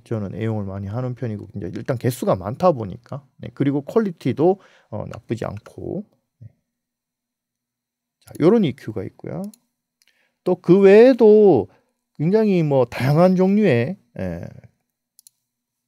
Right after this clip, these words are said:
이퀄라이저들이 존재합니다. 네, 요런 Q 클론이라는 이퀄라이저도 존재를 하고요. 이렇게, 이렇게 소개만 좀 시켜드릴게요.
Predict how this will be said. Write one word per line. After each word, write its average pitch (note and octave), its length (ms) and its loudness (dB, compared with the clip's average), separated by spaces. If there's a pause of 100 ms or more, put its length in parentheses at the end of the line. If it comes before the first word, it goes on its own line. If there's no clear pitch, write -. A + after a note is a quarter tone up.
이퀄라이저들이 B2+ 960 -4 (260)
존재합니다. G#2+ 720 -6 (1200)
네, G2+ 140 -16 (480)
요런 E3+ 400 2 (400)
Q A3+ 340 -4
클론이라는 A2+ 1300 -4 (300)
이퀄라이저도 A2 880 -8
존재를 G2 480 -12
하고요. G#2 420 -10 (3250)
이렇게, - 220 -16
이렇게 G#2+ 200 -14
소개만 E3+ 460 -2
좀 A#2 200 -6
시켜드릴게요. C#3+ 800 -8